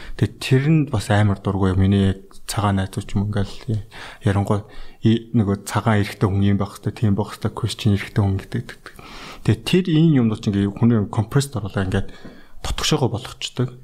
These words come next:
Тэгээд явж хагаад э-, э-, ерөөсөө тэрнийг нөгөө ил-, өөрийнх нь дотор байгаа юм, хинтээ ч ярьж мэдэхгүй явсараад нэг эмэгтэй хүнтэй уулзчихдаг. Тэгээ нөгөө тийм бабблд орчнууд үүсгдэг байхгүй. Эцэг ихтэй нэг юм бабблд орчинд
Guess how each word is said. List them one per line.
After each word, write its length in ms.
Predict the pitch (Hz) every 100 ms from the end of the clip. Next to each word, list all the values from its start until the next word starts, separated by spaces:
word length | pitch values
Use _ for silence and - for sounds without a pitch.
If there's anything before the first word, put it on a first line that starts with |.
| - -
Тэгээд 360 | - 123 180 185 - - _ -
явж 280 | 120 107 -
хагаад 280 | 135 135 - - - - - - - - - - - - - - - - - 127
э-, 80 | 113 - -
э-, 160 | - -
ерөөсөө 400 | - 139 170 143
тэрнийг 320 | 113 127 139 139
нөгөө 400 | 113 104 110 -
ил-, 280 | 131 - - -
өөрийнх 280 | 131 139 110
нь 40 | -
дотор 240 | 156 127
байгаа 80 | 107
юм, 80 | 101
хинтээ 500 | 101 95 127 123 202
ч 40 | 113
ярьж 100 | - 110
мэдэхгүй 400 | 101 - 156 120
явсараад 720 | 104 - 113 110 110 - -
нэг 240 | 123 113
эмэгтэй 240 | 107 - 123
хүнтэй 280 | 101 -
уулзчихдаг. 720 | 98 98 - - - - - 107 - - - -
Тэгээ 160 | - 120
нөгөө 120 | 127 127
тийм 160 | 127 101
бабблд 320 | 127 156 - -
орчнууд 440 | - - 104 95
үүсгдэг 320 | - - - -
байхгүй. 320 | - - - -
Эцэг 200 | - 160
ихтэй 220 | - 127
нэг 120 | 113 107
юм 120 | 101 104
бабблд 320 | 104 - -
орчинд 480 | 104 - 123 127